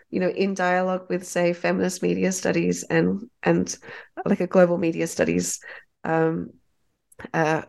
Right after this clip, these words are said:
field of research. So at least that's my ambition, is to also, um,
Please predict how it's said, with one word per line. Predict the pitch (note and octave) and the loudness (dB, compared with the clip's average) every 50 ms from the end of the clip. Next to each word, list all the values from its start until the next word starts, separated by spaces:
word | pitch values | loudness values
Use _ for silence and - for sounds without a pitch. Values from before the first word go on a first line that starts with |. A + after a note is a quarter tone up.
| - | -12
field | - - - F3 E3+ E3 | -8 0 2 2 2 2
of | E3 - | 2 0
research. | - D#3 E3 - - F3 D3+ - | -2 -4 -2 -2 -2 -2 -2 -2
So | - A3 G#3 G#3 | 0 0 2 2
at | F#3+ E3+ G3+ - - | 2 0 -2 -2 0
least | A#3 A#3+ C4 B3+ | 0 2 0 0
that's | - B3+ B3+ - A3+ | -4 -6 -6 -4 0
my | G#3+ G#3 G3+ | 0 2 2
ambition, | G3 G3+ G3 F3+ F#3+ G3+ - C4+ C4 | 2 0 0 -2 -2 -2 -2 -2 2
is | A#3+ G#3+ G#3+ - - - - - - - - | 2 2 2 0 -4 -12 -16 -18 -18 -8 -4
to | - G3+ | -2 0
also, | G#3 A3+ A#3+ - B3 A#3 A3 A3 G#3+ G#3+ A#3 A#3+ - - - - - - _ _ _ - | 0 0 -2 -2 0 0 2 2 0 -2 -4 -6 -12 -18 -20 -20 -20 -20 _ _ _ -4
um, | F#3+ F#3+ F#3 F#3 F#3 F#3 F#3+ F#3+ G3 G3 G#3+ A3 | -2 0 2 2 2 0 0 -2 -2 -4 -6 -8